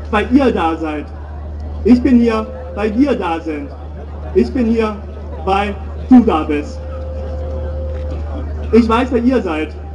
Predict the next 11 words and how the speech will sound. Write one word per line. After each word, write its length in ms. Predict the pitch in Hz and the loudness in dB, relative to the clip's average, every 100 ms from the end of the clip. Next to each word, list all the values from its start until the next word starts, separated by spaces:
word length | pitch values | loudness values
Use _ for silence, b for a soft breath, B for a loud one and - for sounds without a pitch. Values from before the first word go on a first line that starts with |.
| - - - - - - - - - - - - - - - | -10 -10 -8 -6 -6 -6 -6 -6 -6 -6 -6 -6 -6 -6 -2
Wir 100 | 208 | 4
sind 160 | 220 220 | 6 6
Menschen, 560 | 220 262 - 254 247 - | 4 2 2 4 4 2
die 120 | 208 | 2
nicht, 180 | 247 - - - - - - | 2 0 -10 -10 -10 -8 -2
die 80 | 220 | 2
sich 140 | 220 | 2
für 100 | 226 | 2
Gerechtigkeit 760 | 185 185 220 - 247 - 220 220 | 2 0 -2 0 -2 0 -2 -2
einsetzen, 680 | 208 220 226 220 - 226 220 - - - - | -4 -2 -2 -4 -4 -4 -4 -6 -10 -10 -2
weltweit. 520 | 190 202 180 180 156 | -2 0 0 0 -2